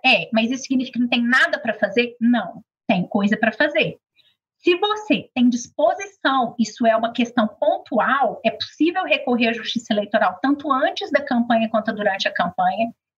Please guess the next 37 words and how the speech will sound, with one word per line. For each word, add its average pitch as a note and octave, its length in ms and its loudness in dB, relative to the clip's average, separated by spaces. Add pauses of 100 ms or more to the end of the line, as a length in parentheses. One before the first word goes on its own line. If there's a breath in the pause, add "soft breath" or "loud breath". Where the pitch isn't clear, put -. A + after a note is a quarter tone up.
(100)
se D4 160 2
for D4+ 220 0
relacionado C4+ 880 0
ao A#3 180 0
pleito G#3 320 0
eleitoral, F#3 720 0
né, A3 380 2 (460 loud breath)
é, G#3 140 0
pra C4 200 -2
poder C4+ 280 0
suprimir F4 760 0
esse - 160 -8
conteúdo C#4+ 460 0
irregular B3+ 460 2
da A#3+ 60 -2
internet. C#4 800 -2
O A3 80 -10
que C4+ 100 0
é A#3 40 6
preciso B3 720 -2
ter A3 320 0 (320)
é C4 100 2
exatamente C#4+ 1040 0
o D#4 40 -4
endereço C#4 640 2
do B3 140 4
lugar A#3 560 0
aonde B3 360 0
foi A#3 220 2
veiculada A#3 680 0
essa A#3 160 -2
propaganda A#3+ 800 0
falsa G3 420 0
ou G3 80 -2
essa G3 180 -2
propaganda G#3 520 0
ofensiva. G#3+ 720 -2